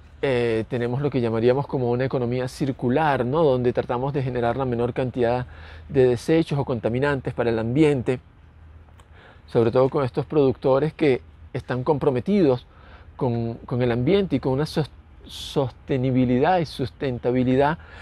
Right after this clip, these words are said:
de, del producto, eh, por ser artesanales y, y todo esto hecho a mano.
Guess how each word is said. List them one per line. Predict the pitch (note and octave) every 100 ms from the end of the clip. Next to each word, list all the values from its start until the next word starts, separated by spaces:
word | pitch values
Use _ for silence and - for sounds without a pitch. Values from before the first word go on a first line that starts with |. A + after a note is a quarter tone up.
| - -
de, | A2+ C3+ A#2 A2+ G#2+ F#2+ E2 - - -
del | C3+ B2
producto, | A#2+ C#3+ F3+ - F3 - - - - - -
eh, | D3 C3 B2+ B2 B2 B2 - -
por | D#3 C3+
ser | - D#3+ F3+ - - - - - - -
artesanales | D3+ D#3 D3+ C3+ C#3 E3+ E3+ D#3 D3+ D3 - -
y, | D3 B2 A#2 A#2 G#2+ - - - - -
y | C3+
todo | C3+ B2+
esto | C3+ D#3+
hecho | - D#3+
a |
mano. | E3+ E3 F3 G#3+